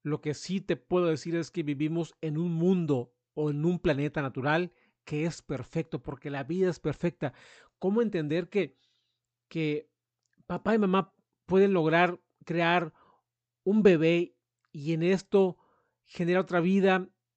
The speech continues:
en forma perfecta? Es increíble toda esta transformación de vida, pero aquí el punto es lo siguiente que deseo expresarte, que tenemos que partir de que nuestra vida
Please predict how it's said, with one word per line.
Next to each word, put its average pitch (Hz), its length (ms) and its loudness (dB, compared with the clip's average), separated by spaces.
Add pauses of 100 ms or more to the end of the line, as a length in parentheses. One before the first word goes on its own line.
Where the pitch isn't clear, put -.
(800)
en 170 140 -8
forma 202 400 -4
perfecta? 170 640 -8 (1500)
Es - 160 -12
increíble 180 480 0
toda 180 260 -2
esta 170 400 -4 (400)
transformación 147 540 -8
de 160 80 -2
vida, 165 240 -2
pero 165 320 0 (280)
aquí 202 220 -4
el 277 100 0
punto 233 280 -4
es 214 40 0
lo 202 60 -2
siguiente 147 640 -6 (220)
que 165 100 -6
deseo 170 540 -2
expresarte, 151 800 -6 (800)
que 185 400 0 (560)
tenemos 226 300 -4
que 294 100 0
partir 220 320 -2
de 226 80 -8
que 208 120 -4
nuestra 165 300 -2
vida 170 400 -2